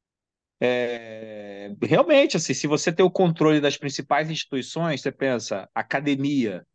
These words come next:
governo, empre-, R H das empresas, muitas empresas, pô, você con-, você controla É, é. Aí, aí você tem que ter um cara, uma, uma, uma história,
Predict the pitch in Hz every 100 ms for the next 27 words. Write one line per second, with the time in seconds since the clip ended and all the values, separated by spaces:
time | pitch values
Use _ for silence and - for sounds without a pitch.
0 | _ 110 143 117 127 151 135 98 85 _
1 | _ _ _ _ 139 135 147 156 147 143
2 | 143 127 151 160 147 151 143 143 143 104
3 | 92 - 123 147 160 170 165 151 156 127
4 | 85 - _ - 113 - - 220 - _
5 | _ _ - 247 - 285 - 240 262 311
6 | - _ _ _ _ _ _ _ _ _
7 | - 190 190 190 - _ _ _ _ _
8 | 156 175 233 196 214 254 277 285 254 -
9 | 240 220 190 - - 311 _ _ _ _
10 | _ _ _ _ - 151 175 180 190 190
11 | 175 185 175 - 190 196 196 170 135